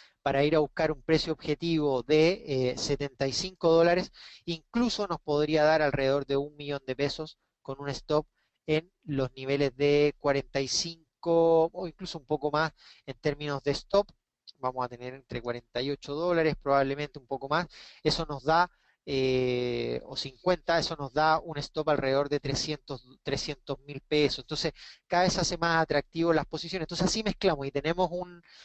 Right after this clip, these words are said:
un portfolio de Amazon, American Airlines, Apple, J P Morgan y Morgan Stanley. Y si ustedes suman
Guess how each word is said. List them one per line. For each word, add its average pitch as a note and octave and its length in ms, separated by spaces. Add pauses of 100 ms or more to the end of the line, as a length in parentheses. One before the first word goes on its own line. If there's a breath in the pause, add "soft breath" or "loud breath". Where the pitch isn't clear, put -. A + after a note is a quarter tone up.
(200 loud breath)
un F3 180
portfolio E3 560
de B2+ 220
Amazon, F3 600
American C#3+ 500
Airlines, F3 540
Apple, F3 460 (260)
J F#3+ 120
P E3 100
Morgan D#3 500
y D3 120
Morgan D3 280
Stanley. G#2+ 480 (320 loud breath)
Y E3 80
si F#3+ 100
ustedes B3+ 300
suman F3+ 420